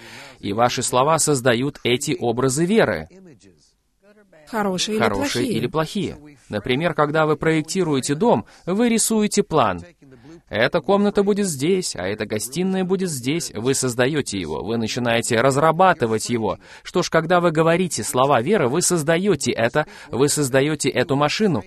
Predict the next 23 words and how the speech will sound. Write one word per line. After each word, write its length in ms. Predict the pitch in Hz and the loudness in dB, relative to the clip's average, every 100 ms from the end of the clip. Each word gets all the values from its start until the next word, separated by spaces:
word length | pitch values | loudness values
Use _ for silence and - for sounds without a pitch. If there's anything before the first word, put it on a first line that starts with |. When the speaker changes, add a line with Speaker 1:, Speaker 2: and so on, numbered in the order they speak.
| - | -4
Speaker 1:
о 100 | 120 | -2
которой 560 | 113 113 - 151 151 151 | 0 0 0 0 2 0
вы 200 | 131 143 | 0 -2
верите. 760 | 113 165 151 110 - - 82 - 143 - _ - | 0 -2 0 -2 -6 -8 -10 -14 -20 -20 _ -10
Speaker 2:
Да. 320 | 180 180 165 185 - 143 - - | -6 -4 -6 -10 -16 -20 -20 -6
Speaker 1:
И 80 | 123 | -2
Speaker 2:
Вы 80 | - | 2
Speaker 1:
вот 200 | 180 214 | 2 2
Speaker 2:
создаёте 520 | 196 208 208 247 233 | 2 0 -2 -4 -6
это. 280 | 196 - 175 208 - | -8 -8 -14 -16 -6
Speaker 1:
одна 280 | - 104 131 | -2 0 0
Speaker 2:
Да. 60 | |
Speaker 1:
история, 460 | 139 - 247 220 117 | 0 0 0 0 -2
которую 500 | 101 92 95 110 139 | -4 -6 -4 -4 -4
я 180 | 95 82 | -4 -6
услышал. 460 | - 240 226 90 - 131 - - | -4 -2 -4 -6 -10 -20 -20 -12
Брат 420 | 95 117 180 277 | -4 2 2 2
Кейт 280 | - 214 214 | 0 -2 0
открыто 500 | 170 - 120 117 165 | -2 0 -4 -2 -2
об 140 | 151 | -2
этом 200 | 170 104 | -4 -2
рассказывал. 680 | 120 175 - 202 113 85 73 - - _ - 160 120 107 _ | 0 0 2 0 0 -6 -8 -14 -20 _ -20 -20 -20 -20 _
Поэтому 600 | - 104 110 - 127 151 | -12 -10 -8 -4 -4 -4